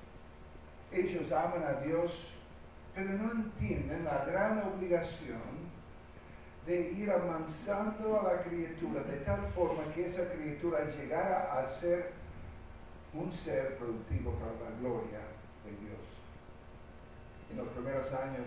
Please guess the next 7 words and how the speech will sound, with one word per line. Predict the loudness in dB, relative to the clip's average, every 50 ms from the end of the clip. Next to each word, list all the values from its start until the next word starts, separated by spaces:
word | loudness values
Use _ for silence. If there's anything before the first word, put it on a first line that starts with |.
| -6 -6 -6
cuando | -6 -6 -4 -4 -4 -6 -6 -6 -8 -12 -12 -14 -14 -14 -16 -16 -16 -16 -14 -14 -14 -14 -12 -6
íbamos | -4 -4 -2 -2 -4 -4
formando | -4 -4 -4 -2 0 0 0 0 0 0
la | 2 4
obra | 6 6 6 4 2 2 0 -2
aquí, | -2 -4 -6 -4 -4 -4 -4 -6 -4 -2 0 0 0 0 -2 -6 -6 -6 -8 -8 -8 -8 -10 -10 -10 -10 -8
eh, | -6 -6 -6 -6 -6 -6 -6 -6 -8 -8 -8